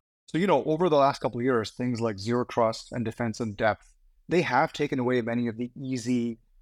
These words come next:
low-hanging fruit version of these exploits. But threat actors, they have one job. They're trying to break into your system. They're trying to take your data. And they've gotten more sophisticated with their methods.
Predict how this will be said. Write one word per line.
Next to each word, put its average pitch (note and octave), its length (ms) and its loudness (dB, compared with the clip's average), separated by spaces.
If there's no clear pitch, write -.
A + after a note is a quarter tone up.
low-hanging A#2+ 600 0
fruit B2 440 -6
version B2 480 -2
of A#2+ 160 -6
these A#2+ 180 -2
exploits. C3+ 600 -2
But D3 100 0
threat F3+ 240 2
actors, A#2+ 640 0
they A#2 160 -2
have A#2 160 0
one B2 240 0
job. G#2+ 320 0
They're A#2 220 -4
trying C3 240 0
to B2+ 60 -2
break B2 260 -2
into A#2 160 0
your A#2 80 0
system. A#2 420 -6
They're A2 120 -6
trying A#2+ 280 -2
to - 0 -
take A#2+ 260 -4
your A#2 140 -2
data. G#2 360 -2
And C3 100 0
they've C3 140 2
gotten D3+ 300 2
more C#3+ 180 0
sophisticated B2 600 -4
with G#2+ 120 -4
their G#2+ 140 -4
methods. - 500 -8